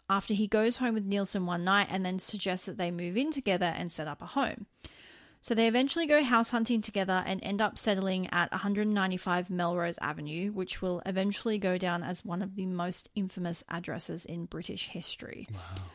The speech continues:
Speaker 1: So after living together in relative happiness for two years, including buying a dog that they call Bleep,
Speaker 2: <laughs>
Speaker 1: which I just think is the cutest dog name ever.
Speaker 2: Bleep.
Speaker 1: Things sort of start to fizzle. So they're not having huge arguments. They're just kind of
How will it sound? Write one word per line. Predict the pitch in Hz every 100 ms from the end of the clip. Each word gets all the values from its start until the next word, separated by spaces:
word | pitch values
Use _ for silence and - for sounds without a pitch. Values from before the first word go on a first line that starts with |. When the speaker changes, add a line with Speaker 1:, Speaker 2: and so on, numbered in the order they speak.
| - - - - _
Speaker 1:
So | - 220
after | 214 -
living | 233 247 285
together | 285 254 254
in | 240 208
relative | 202 202 208 208
happiness | 175 190 196 202 214
for | -
two | - 240
years, | 247 214 185 185
including | 190 185 220 202 202 196
buying | 170 170 220
a | 285
dog | - 170 220
that | -
they | 202
call | 196 - 208 254 -
Bleep, | 170 185 320 - - _ _
Speaker 2:
<laughs> | 120 135 135
Speaker 1:
which | 214 214
I |
just | 190 190
think | - 190
is | 185
the | -
cutest | - - 214 196 190
dog | 175 180
name | 175 175
ever. | 151 - 170 220 - -
Speaker 2:
Bleep. | 170 175 - - - - _ _ _ _ _ - -
Speaker 1:
Things | 269 294 320
sort | - 320
of | 311
start | - - - 233 226 -
to | 240
fizzle. | - - - 226 185 117 185
So | - 240
they're | 269
not | 311 294
having | 285 302 311
huge | - 254 220
arguments. | 196 202 202 190 180
They're | -
just | 190 220 208
kind | - - 196 185
of | 180 170 - -